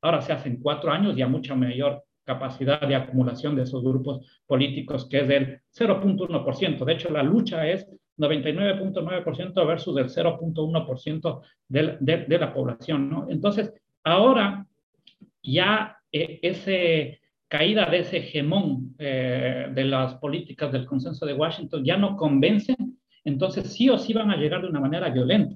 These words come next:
¿no? Y están llegando a través de nuevas prácticas de asedio a las democracias, yo les llamo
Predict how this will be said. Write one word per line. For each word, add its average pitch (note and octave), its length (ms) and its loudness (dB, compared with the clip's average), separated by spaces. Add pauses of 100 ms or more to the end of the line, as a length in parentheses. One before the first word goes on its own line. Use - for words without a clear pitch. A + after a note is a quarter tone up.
¿no? F#3+ 280 -2 (180)
Y D3+ 60 0
están G3 320 2
llegando G#3+ 360 2
a - 120 -2
través D#3+ 280 -2
de E3+ 100 0
nuevas F3+ 360 -4 (140)
prácticas F#3 760 -2
de E3+ 140 4
asedio G3+ 500 2
a D3 40 4
las C3 180 0
democracias, D3+ 640 -2
yo C#3+ 100 2
les D#3 160 2
llamo E3 460 -2